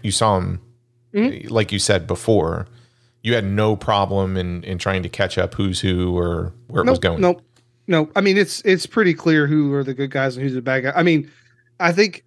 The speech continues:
Speaker 2: maybe if you don't know the story, like, Snape might trip you up a little bit, um, whether or not he's good or bad. But,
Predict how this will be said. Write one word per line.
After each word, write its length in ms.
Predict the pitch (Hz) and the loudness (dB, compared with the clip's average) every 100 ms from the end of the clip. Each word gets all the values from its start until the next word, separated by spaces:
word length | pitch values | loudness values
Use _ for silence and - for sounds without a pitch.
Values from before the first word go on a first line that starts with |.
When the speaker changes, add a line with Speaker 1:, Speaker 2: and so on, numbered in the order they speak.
| - | -4
Speaker 2:
maybe 640 | 160 160 165 190 196 185 | 0 2 4 2 0 -2
if 120 | 170 170 | -2 -4
you 180 | 165 143 | -6 -6
don't 720 | - 151 151 151 156 - 156 | 0 2 4 4 0 -4 -6
know 440 | 143 139 143 147 | 0 4 4 4
the 120 | 139 139 | 2 -2
story, 560 | - - 147 151 156 | -4 0 4 4 4
like, 220 | 151 139 | 4 0
Snape 480 | 139 - 151 143 151 - | -4 -6 -2 0 -2 -4
might 280 | 151 147 151 - _ _ _ _ _ _ _ _ | -2 0 0 -6 _ _ _ _ _ _ _ _
trip 300 | - 190 175 | -6 -4 -2
you 160 | 175 170 | 2 2
up 160 | 175 | 2
a 40 | 175 | 2
little 240 | 170 175 | 2 2
bit, 460 | 175 190 190 - - _ | 0 -2 -4 -14 -20 _
um, 480 | 147 139 135 131 127 - _ _ _ | -2 0 0 -2 -6 -10 _ _ _
whether 220 | 147 147 | 0 2
or 40 | 143 | 4
not 180 | 143 139 | 2 0
he's 200 | 143 139 | -4 0
good 200 | 151 139 | 2 2
or 80 | |
bad. 440 | 131 131 135 135 139 | 0 0 2 0 0
But, 220 | 135 127 | -4 -4